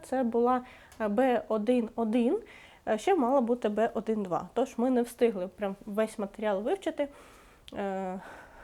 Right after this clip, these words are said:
в принципі, багато, е, вчителів кажуть, що не встигають. Е, щодо вчителів, в мене була вчителька, е, німкеня, тобто вона носій мови, і я вважаю, це найкращий варіант.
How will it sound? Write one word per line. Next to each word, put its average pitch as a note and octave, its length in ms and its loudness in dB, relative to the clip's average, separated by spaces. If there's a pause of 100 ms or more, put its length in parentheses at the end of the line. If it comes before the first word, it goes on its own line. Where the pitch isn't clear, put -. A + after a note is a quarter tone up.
(360)
в - 40 -18
принципі, C4 340 0
багато, G#3+ 480 2 (440)
е, G#3 40 -10 (220)
вчителів A#3 440 -2
кажуть, G#3+ 320 -6
що G#3 300 -4 (1300)
не A#3 120 0
встигають. A#3 600 -6 (500)
Е, A#3 120 6
щодо G4 260 6
вчителів, B3 560 0
в A3 40 0
мене F#4+ 220 4
була D4 240 4
вчителька, D4+ 640 -2 (400)
е, A3+ 200 0
німкеня, B3+ 680 0
тобто A#3+ 280 -4
вона A3+ 320 -2
носій A3+ 360 -2
мови, E4+ 420 0
і A3 80 -4
я B3+ 140 2
вважаю, C#4+ 460 0
це C4 240 -2
найкращий A3+ 540 -4
варіант. G3+ 360 -6